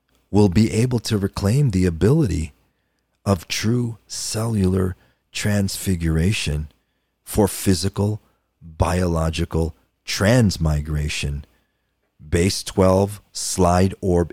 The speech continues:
inscension to higher oscillating earth. Now, let's define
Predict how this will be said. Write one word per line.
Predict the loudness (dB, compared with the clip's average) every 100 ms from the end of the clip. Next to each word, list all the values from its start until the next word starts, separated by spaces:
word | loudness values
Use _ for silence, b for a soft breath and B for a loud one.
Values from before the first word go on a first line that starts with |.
| -4
inscension | -2 0 0 0 0 -2 -4
to | -4 -10
higher | -2 0 2 2 0 b b b _
oscillating | -6 -4 -4 -4 -4 -2 -4 -6 -6
earth. | -6 -6 -16 -20 _ _ _ _ _ _ _ _ _ _ _ B B
Now, | -2 0 0
let's | -2 -4
define | -4 -4 -4 -4 -2 -2 -2 -6